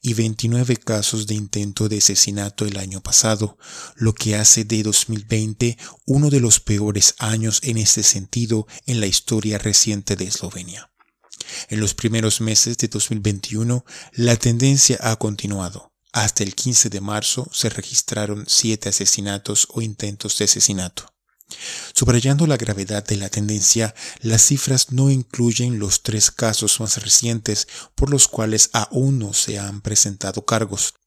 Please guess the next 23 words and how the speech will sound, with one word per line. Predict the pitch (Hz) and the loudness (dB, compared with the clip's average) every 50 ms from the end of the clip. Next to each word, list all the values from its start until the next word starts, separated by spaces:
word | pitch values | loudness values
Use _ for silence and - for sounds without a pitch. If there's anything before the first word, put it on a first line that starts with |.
| _ _ _ | _ _ _
Tampoco | - 107 107 107 - - 110 107 - - 117 110 | 0 0 0 2 2 2 0 0 0 0 -2 -2
abarcan | 107 104 107 107 104 - - - 117 107 110 104 | 0 0 -2 -4 -4 -6 -6 -4 -4 -2 -2 -2
los | 98 95 - | 0 0 0
casos | - - - 117 101 101 - - 110 - - | 0 2 0 -2 0 -2 -2 -4 -2 -4 -4
que | - - 117 110 107 | -4 -4 -4 -4 -2
resultaron | 98 98 - - 101 95 - - 104 104 104 107 107 - - | -2 -2 -2 -2 -2 -4 -6 -4 -2 -2 -2 -2 -4 -4 -4
en | 123 113 107 | -4 -4 -4
al | 101 98 98 | -4 -4 -4
menos | 101 104 107 110 110 104 104 - | -4 -4 -4 -4 -4 -4 -4 -2
dos | - 101 95 - - | -2 0 0 0 0
muertes, | 107 107 107 101 - - 107 101 - - - - - - - - - - - | 0 0 -2 -2 -2 -2 -2 0 -2 -2 -6 -8 -14 -16 -14 -14 -16 -12 -6
en | - 135 123 120 117 | -2 0 2 2 2
los | 113 113 - - | 2 2 2 2
que | - 117 107 - | 2 0 0 0
el | - 120 117 113 | 0 0 0 0
perpetrador | - - 123 117 113 - - 120 113 - 113 110 104 120 123 131 139 - | 0 2 2 2 2 2 0 0 2 2 2 0 2 2 2 0 0 0
se | - - 123 113 | 0 2 2 2
suicidó | 101 - 110 104 - - 107 101 113 110 104 - | 0 2 2 4 2 2 2 0 -2 -2 -2 -4
posteriormente | - - 120 123 - - - 110 113 107 101 98 101 101 101 104 101 90 - 98 - - - | -4 -4 -4 -4 -2 -2 -2 0 0 0 -2 -2 -4 -4 -4 -6 -6 -4 -6 -6 -6 -4 -2
y | 139 123 | -2 0
no | 113 107 98 | 0 0 -2
hubo | 101 95 98 92 - | -2 -4 -6 -6 -4
cargos. | - 101 92 92 - - - - - - | -4 -4 -4 -4 -6 -10 -6 -6 -6 -6